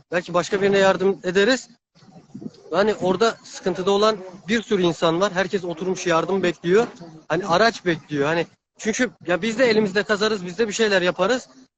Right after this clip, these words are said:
Mesele o değil. Bize vinç lazım. Daha böyle, e, nasıl desem, alet edevat lazım.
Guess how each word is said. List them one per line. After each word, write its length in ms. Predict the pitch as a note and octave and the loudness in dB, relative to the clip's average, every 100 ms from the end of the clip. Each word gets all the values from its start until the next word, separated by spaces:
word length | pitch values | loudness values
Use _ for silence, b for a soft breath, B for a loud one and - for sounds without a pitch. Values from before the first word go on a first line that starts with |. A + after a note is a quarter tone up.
| G#3+ | -4
Mesele 360 | F3 F3 A3 | -2 2 4
o 120 | A3 | 4
değil. 180 | G#3+ E3+ | 2 -2
Bize 220 | D#3 A3+ | 0 -2
vinç 300 | - A3 - | 0 -4 -2
lazım. 400 | F3 D3+ C#3 B2 - _ _ - - - - | 2 2 2 -6 -10 _ _ -20 -20 -10 -2
Daha 240 | F#3 G#3+ | 0 2
böyle, 320 | A3 A3 A3 - _ - - | 2 2 0 -4 _ -20 -10
e, 460 | D3 D3+ D3+ D#3 D#3 | -4 -2 0 -2 -2
nasıl 280 | F3+ F#3 F3+ | -2 -4 -4
desem, 280 | D#3+ E3 C#3+ - | -6 -6 -8 -2
alet 320 | E3+ G#3 F#3 | 2 2 0
edevat 420 | F3 F#3+ G#3+ G3+ | 0 2 2 2
lazım. 320 | E3 D3 C3+ | 0 0 -2